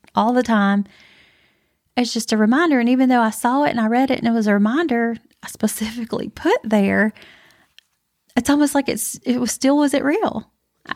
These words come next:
I don't know how else to explain it, but that day when they said that and I was thinking about that, it became real. And it just, it was one of those,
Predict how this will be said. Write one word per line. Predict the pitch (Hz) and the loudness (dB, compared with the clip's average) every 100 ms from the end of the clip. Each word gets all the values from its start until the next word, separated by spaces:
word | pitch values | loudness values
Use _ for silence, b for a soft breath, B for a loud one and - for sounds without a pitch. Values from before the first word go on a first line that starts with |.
| - | -4
I | 233 | -2
don't | 254 254 | 0 0
know | |
how | 233 247 | -2 -2
else | 240 - | -4 -6
to | 240 | -6
explain | 214 - 247 285 | -6 -2 2 2
it, | 247 | 2
but | 214 214 | 0 -2
that | 220 254 | 0 0
day | 285 285 240 233 | 0 2 2 0
when | 214 196 | 0 0
they | 208 | 0
said | 240 269 247 | -2 -2 0
that | 214 196 190 - | 0 -2 -2 -4
and | 196 196 | -4 -2
I | |
was | 220 226 | -2 -2
thinking | - 269 247 214 | 0 0 2 0
about | 214 202 190 - | 2 0 -2 -2
that, | 190 190 196 _ b b b b - | -2 -2 -4 _ b b b b -4
it | 226 | -2
became | 220 208 214 196 | -2 -2 0 2
real. | 196 185 - 208 - | 0 -2 -4 -8 -2
And | 220 214 | 0 0
it | - | -2
just, | 214 - _ _ _ | -6 -8 _ _ _
it | 226 | -4
was | 220 | 0
one | 220 | 2
of | 226 | 2
those, | 214 208 214 - | 2 2 -2 -6